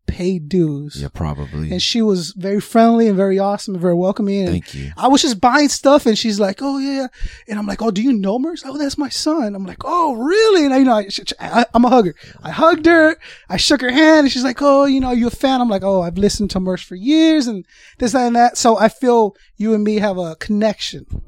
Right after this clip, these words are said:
Speaker 2: Thank you. I, I think we do. Some,
Speaker 1: <laughs>
Speaker 2: somewhat, at least, you know?
Speaker 1: It's there.
Speaker 2: Yeah,
Speaker 1: Right?
Speaker 2: for
Speaker 1: It's
Speaker 2: sure, for
Speaker 1: minimal,
Speaker 2: sure,
Speaker 1: but it
Speaker 2: man.
Speaker 1: happened,
Speaker 2: Yeah,
Speaker 1: right?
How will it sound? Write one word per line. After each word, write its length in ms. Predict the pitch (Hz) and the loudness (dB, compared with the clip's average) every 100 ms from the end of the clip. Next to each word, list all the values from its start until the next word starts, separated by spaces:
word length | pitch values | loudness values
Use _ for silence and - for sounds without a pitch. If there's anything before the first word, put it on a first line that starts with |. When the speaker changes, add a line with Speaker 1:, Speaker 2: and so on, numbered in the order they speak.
| - - - - - - - - - | -18 -18 -14 -14 -14 -16 -16 -20 -14
Speaker 2:
Thank 280 | 95 87 - | -10 -8 -10
you. 80 | 67 | -10
I, 80 | 80 | -8
I 40 | |
think 320 | - 269 - | -2 0 0
we 100 | 92 85 | -6 -4
do. 200 | 95 80 | -4 -4
Some, 320 | - 98 98 | -6 -6 -6
Speaker 1:
<laughs> 40 | |
Speaker 2:
somewhat, 440 | - 113 90 98 90 | -4 -2 -2 -2 -4
at 140 | 78 | -6
least, 400 | 92 92 - - | -6 -6 -10 -8
you 160 | 269 107 | -2 -2
know? 240 | 92 101 - - - | -2 -8 -10 -12 -2
Speaker 1:
It's 220 | 381 453 | 0 0
there. 400 | 226 262 233 285 - | 2 2 2 0 -2
Speaker 2:
Yeah, 220 | - 113 101 | -4 -2 2
Speaker 1:
Right? 300 | 339 339 381 | 4 4 6
Speaker 2:
for 60 | 453 | 4
Speaker 1:
It's 80 | 403 | 6
Speaker 2:
sure, 80 | |
for 20 | 330 | 6
Speaker 1:
minimal, 360 | 339 320 330 | 6 4 4
Speaker 2:
sure, 80 | 262 | 4
Speaker 1:
but 100 | 294 | 2
it 40 | |
Speaker 2:
man. 80 | 359 | 2
Speaker 1:
happened, 440 | 294 226 254 285 - _ - | 2 2 2 2 0 _ -4
Speaker 2:
Yeah, 60 | |
Speaker 1:
right? 160 | 214 - | -2 -2